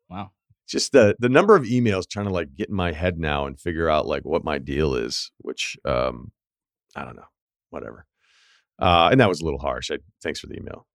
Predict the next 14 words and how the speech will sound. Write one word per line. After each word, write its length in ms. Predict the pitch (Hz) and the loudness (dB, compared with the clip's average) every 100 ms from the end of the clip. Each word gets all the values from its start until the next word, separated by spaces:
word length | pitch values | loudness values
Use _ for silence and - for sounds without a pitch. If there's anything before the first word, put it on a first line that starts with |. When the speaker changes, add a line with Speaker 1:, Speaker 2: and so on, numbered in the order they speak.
| _ _ _ - | _ _ _ -10
Speaker 2:
<laughs> 140 | - - - _ _ _ _ _ _ _ _ _ _ _ _ _ _ | -10 -12 -20 _ _ _ _ _ _ _ _ _ _ _ _ _ _
Um, 500 | 127 117 107 98 87 - - - - - - - _ _ _ _ - | 4 6 4 2 -4 -12 -20 -20 -20 -20 -20 -20 _ _ _ _ 0
let's 220 | 120 104 | 2 2
see. 340 | - 104 80 82 | 2 2 2 4
All 80 | 143 | 6
right, 140 | 123 | 6
let's 180 | 139 147 | 4 2
do 140 | 165 | 2
this 180 | 151 139 | 4 2
one 160 | 135 110 | 0 -2
for 120 | 104 | -2
the 60 | 98 | 2
last 340 | 90 85 - | 2 2 -4
one. 320 | 78 73 65 | -8 -8 -12